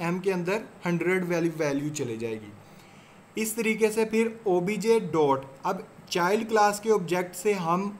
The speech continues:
access कर रहे हैं child class के function को, ये वाले function को।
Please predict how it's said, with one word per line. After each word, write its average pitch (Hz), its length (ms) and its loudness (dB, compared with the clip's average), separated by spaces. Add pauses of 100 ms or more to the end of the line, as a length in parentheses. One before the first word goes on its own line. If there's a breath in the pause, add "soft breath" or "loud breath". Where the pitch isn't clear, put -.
(100)
access 202 400 -4
कर 170 180 -2
रहे 180 100 -2
हैं 214 140 -4
child 185 360 0
class 175 300 0
के 208 80 -2
function 147 440 -4
को, 139 180 0
ये 165 220 4
वाले 156 200 0
function 117 380 -8
को। 104 200 -12